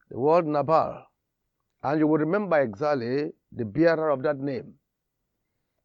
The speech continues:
There's a man called Nabal in First Samuel chapter twenty-five,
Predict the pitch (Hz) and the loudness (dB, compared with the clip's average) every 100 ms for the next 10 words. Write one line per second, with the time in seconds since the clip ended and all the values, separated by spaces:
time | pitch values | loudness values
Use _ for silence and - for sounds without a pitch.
0 | _ _ 117 123 127 165 180 175 175 170 | _ _ -4 0 2 2 0 6 6 8
1 | 175 165 135 127 160 175 - _ 143 143 | 4 4 2 4 4 2 -2 _ -10 -8
2 | - 202 - 117 131 160 160 165 147 - | -6 -6 -6 -6 0 0 0 -6 -6 -6
3 | 143 143 - 165 185 202 | -6 -6 -2 2 2 0